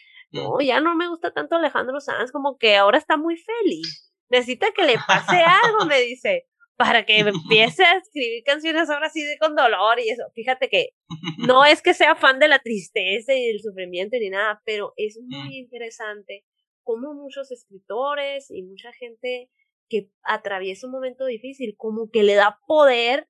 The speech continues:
Speaker 2: y le da inspiración para hacer algo bo-, bello. Fíjate, eh,
Speaker 1: Mm.
Speaker 2: eh, yo quería contarte
Speaker 1: <clears throat>
Speaker 2: sobre El Grito, que es una, es una pintura muy bonita de Munch.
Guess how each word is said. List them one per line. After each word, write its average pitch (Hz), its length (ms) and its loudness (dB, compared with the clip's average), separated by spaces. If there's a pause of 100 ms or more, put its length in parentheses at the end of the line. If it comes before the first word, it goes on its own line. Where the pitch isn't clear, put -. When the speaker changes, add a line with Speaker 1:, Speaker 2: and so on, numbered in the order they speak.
Speaker 2:
y 254 120 -16
le 214 180 -2
da 196 140 0
inspiración 262 920 -4
para 226 220 -2
hacer 220 240 -10
algo 226 300 -4
bo-, 220 220 -8
bello. 214 520 0 (600)
Fíjate, 220 600 0
eh, 233 300 2
Speaker 1:
Mm. - 40 -10
Speaker 2:
eh, 214 320 -2
yo 190 80 -2
quería 240 200 -4
contarte 220 460 -8
Speaker 1:
<clears throat> 233 220 -6
Speaker 2:
sobre 214 120 -8 (220)
El 196 340 -8
Grito, 247 520 -4
que 220 100 -6
es 208 140 -16
una, 285 560 -10
es 220 200 -18
una 294 200 -18
pintura 220 400 -14
muy 277 200 -18
bonita 262 420 -16
de 247 100 -10
Munch. 240 480 -16